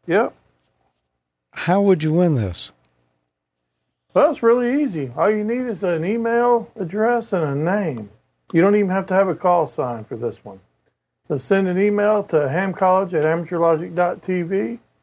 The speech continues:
Speaker 1: and that's, that's really it. Uh, we're gonna draw your, draw your email, and, uh, if you win, icom will get in touch with you and get the information from you at that time to send your,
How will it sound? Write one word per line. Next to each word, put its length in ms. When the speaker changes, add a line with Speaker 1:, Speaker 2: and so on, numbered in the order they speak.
Speaker 1:
and 480
that's, 260
that's 320
really 300
it. 340
Uh, 180
we're 100
gonna 200
draw 280
your, 340
draw 240
your 340
email, 560
and, 320
uh, 300
if 160
you 100
win, 400
icom 460
will 80
get 160
in 80
touch 260
with 240
you 120
and 180
get 140
the 100
information 500
from 240
you 60
at 140
that 200
time 240
to 60
send 320
your, 260